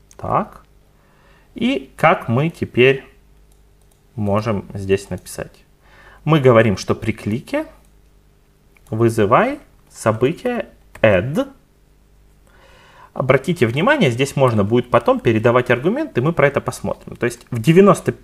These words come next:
девяти процентах случаях вот надпись "Вот такая" и "Вот такая" абсолютно одинаковая. Э, то есть если вы, Vue видит надпись, что при событии клик вызови функцию add, он понимает, что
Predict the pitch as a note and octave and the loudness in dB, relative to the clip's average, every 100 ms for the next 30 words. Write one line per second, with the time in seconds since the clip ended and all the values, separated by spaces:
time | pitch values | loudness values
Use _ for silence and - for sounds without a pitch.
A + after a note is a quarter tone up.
0 | - C3+ D3+ - - A2 - C#3 - - | -10 -6 -4 -4 -2 -2 0 -2 -4 -4
1 | E4 - F2+ - A2+ C#3 C#3+ - B2 B2 | -4 -2 -6 -2 0 2 2 0 -6 -2
2 | C3 - - A#2 F2 D#2+ - - - G#2+ | -2 -2 0 2 2 2 -4 -4 0 0
3 | - C3+ - B3+ G3 G2+ - _ _ - | 0 -2 0 0 0 -4 -12 _ _ -20
4 | _ - _ - - - - E3 C#4 A3+ | _ -20 _ -20 -12 -10 -2 0 2 4
5 | D#3 A#2+ G2+ E2+ C3 D#3+ D4 D#4 - _ | 4 4 2 2 2 4 4 0 -12 _
6 | - - - B2+ A#2+ A#2 A#2+ A#2 - - | -20 -8 0 2 2 4 4 4 0 -12
7 | - - A#2 C3+ C3+ - G#2+ G2+ F#2+ F2 | -20 -8 0 2 0 0 0 2 2 0
8 | - _ _ A#2 C3 F#2 A2 A2+ A2+ C#3+ | -6 _ _ 2 4 4 -2 -6 -4 0
9 | A2+ A2+ F#2+ F#3 G#2 F#2 - - - - | 0 0 0 0 0 0 -2 -12 -10 -8
10 | - - C3+ - A2+ A2+ G#2+ - G2 E2+ | -4 -2 -2 -2 0 0 -2 -4 -4 -6
11 | - A#2 A#2 - F#2+ - A#2 - - D4+ | -10 -2 2 2 0 -2 -4 -4 -2 -2
12 | - A2+ A#2+ A2+ A2 B2 G3 G#3+ C3 - | 0 -2 -2 0 0 4 4 4 0 -6
13 | - G#2 G2+ G2 F#2+ | -2 2 4 4 2